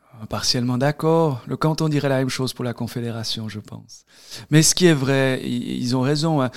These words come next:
c'est que les marges de manœuvre se réduisent, que ce soit au niveau cantonal et, euh, ben, évidemment communal encore plus, puisque on a de plus en plus de droit fédéral qui régit beaucoup, beaucoup de choses.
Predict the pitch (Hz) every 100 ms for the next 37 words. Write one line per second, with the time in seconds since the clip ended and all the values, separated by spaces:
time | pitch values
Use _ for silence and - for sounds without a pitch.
0 | - - - 143 139 139 190 185 156 156
1 | 143 143 151 160 - 131 113 123 156 147
2 | 139 151 170 - - 139 131 135 139 127
3 | 127 143 143 151 147 147 156 170 - -
4 | 143 147 - - - - - - - -
5 | 120 123 131 139 - 139 139 139 135 123
6 | 113 120 - 185 233 - - 113 - 147
7 | 147 - - - - 156 151 151 208 196
8 | 175 185 147 139 131 147 165 147 139 135
9 | 143 - 123 113 117 110 120 110 135 135
10 | 135 123 117 117 - - 107